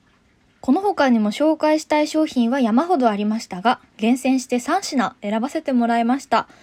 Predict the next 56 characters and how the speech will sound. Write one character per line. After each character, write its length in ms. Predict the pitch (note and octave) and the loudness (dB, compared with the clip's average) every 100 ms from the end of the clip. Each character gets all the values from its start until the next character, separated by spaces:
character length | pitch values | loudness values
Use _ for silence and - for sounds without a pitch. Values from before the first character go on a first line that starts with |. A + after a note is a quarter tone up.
| - _ _ | -20 _ _
誕 260 | - C4 B3+ | -2 0 2
生 180 | C4+ C4 | 2 0
日 60 | |
プ 120 | B3+ | 0
レ 100 | C4+ | 0
ゼ 120 | C4 A#3+ | 0 0
ン 80 | |
ト 120 | G#3 F#3+ | -2 -6
の 100 | F#3 | -8
お 40 | |
返 220 | - A3+ | -4 -4
し 80 | A#3+ | -4
と 140 | - | -6
い 40 | B3+ | -6
っ 40 | |
て 140 | B3 E4+ | 0 2
は 100 | D#4 | 2
な 160 | G#3 | 0
ん 60 | G#3 | -2
で 100 | G3+ | -4
す 140 | - | -2
が、 180 | A3+ - _ _ - | -2 -2 _ _ -8
彼 220 | A3 G#3+ | -4 -4
氏 60 | |
さ 160 | - F#3+ | -6 -8
ん 100 | F#3 | -6
と 100 | F#3 | -8
一 60 | F#3 | -6
緒 160 | - | -4
に 140 | D#4 D4 | -2 -2
ご 100 | G3+ | -6
堪 220 | F#3+ F#3+ | -4 -6
能 240 | F#3+ F3+ | -6 -8
く 120 | - | -10
だ 140 | E3+ F3 | -12 -2
さ 140 | C#4+ | 0
い。 100 | D#4 - - - _ | 0 -4 -20 -20 _
フ 100 | F4 | 0
レ 80 | G#4+ | 0
ン 40 | |
チ 60 | - | 2
プ 100 | E4 | 4
レ 160 | A#3 | 4
ス、 300 | F3+ - - _ _ _ | 2 -12 -18 _ _ _
高 300 | - A3 G3 | -12 -8 -8
岡。」 280 | F#3+ B3+ - _ - _ _ - _ _ _ _ | 0 0 0 _ -20 _ _ -20 _ _ _ _
あ 60 | A#3+ | -2
り 100 | B3+ | 4
が 120 | D#4 | 6
と 120 | C#4 | 6
う 20 | B3+ | 4
ご 140 | A#3+ | 4
ざ 160 | B3+ C4+ | 4 4
い 60 | |
ま 140 | C4+ D#4 | 2 -2
す。 300 | B3+ A3+ | 0 0